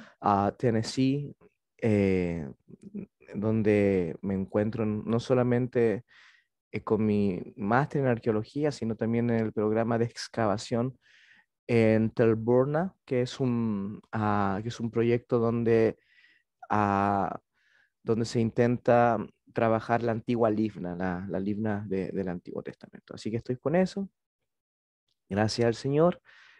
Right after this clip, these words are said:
Y, eh, también soy profesor, soy profesor de una high school <laughs> de, de español, así que ahí con mis amados estudiantes les enseño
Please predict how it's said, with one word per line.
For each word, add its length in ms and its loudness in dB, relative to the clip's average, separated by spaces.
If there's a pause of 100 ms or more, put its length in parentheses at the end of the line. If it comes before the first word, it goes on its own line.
(180)
Y, 640 4
eh, 680 2
también 440 0
soy 200 0
profesor, 800 -2
soy 180 -10
profesor 540 -4
de 100 0
una 200 -2
high 260 0
school 360 -10 (120)
<laughs> 400 -6 (480)
de, 520 4
de 120 0
español, 640 2
así 300 -10
que 140 -4
ahí 360 -6 (180)
con 160 -8
mis 160 -4
amados 360 0
estudiantes 760 0 (920)
les 180 -4
enseño 640 2